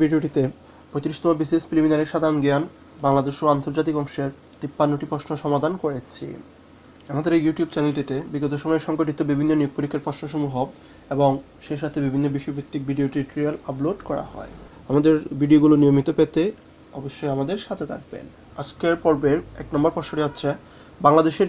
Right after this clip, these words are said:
কৃষি কোন প্রকার? ধান প্রধান নিবিড় স্বয়ংভোগী।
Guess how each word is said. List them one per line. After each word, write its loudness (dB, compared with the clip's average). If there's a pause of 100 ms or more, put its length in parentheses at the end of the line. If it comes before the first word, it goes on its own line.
কৃষি -4 (200)
কোন 2 (120)
প্রকার? 0 (680)
ধান 0 (180)
প্রধান 6 (140)
নিবিড় 2 (120)
স্বয়ংভোগী। -2